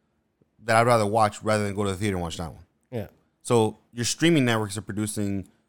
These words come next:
Speaker 1: just as good or bigger or, or, or good content.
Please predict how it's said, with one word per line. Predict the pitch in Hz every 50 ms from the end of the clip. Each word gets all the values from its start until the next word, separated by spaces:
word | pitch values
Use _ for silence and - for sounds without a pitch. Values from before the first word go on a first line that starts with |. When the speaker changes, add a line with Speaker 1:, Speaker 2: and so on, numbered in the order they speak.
| _ _ _ _ _ _ 95
Speaker 1:
just | 90 110 120 - -
as | 101
good | 92 98 131 131 113
or | 101
bigger | 85 85 98 110 104 101 87 _ -
or, | 87 101 95 92
or, | 95 95 92 90 76 - _ _
or | - 95 92 90 90 90 87 87 87 87 82 85 87
good | 107 117 123 -
content. | - 101 92 87 85 - 90 90 95 -